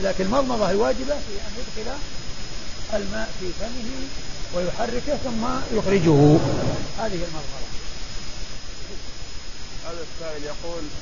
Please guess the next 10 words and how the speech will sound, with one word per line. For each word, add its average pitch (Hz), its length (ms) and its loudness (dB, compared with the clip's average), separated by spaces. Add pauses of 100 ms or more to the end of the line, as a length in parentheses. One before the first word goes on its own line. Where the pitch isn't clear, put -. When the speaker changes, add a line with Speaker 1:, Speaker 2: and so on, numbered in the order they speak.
Speaker 2:
فضيلة 147 340 -2 (140)
الشيخ، 160 220 -2 (180)
السلام 151 340 -2
عليكم 147 360 -4
ورحمة 143 380 -4
الله. 139 300 0 (1080)
يقول: 160 320 -2
ذهبت 151 440 4
إلى 156 280 0
أحد 156 280 -6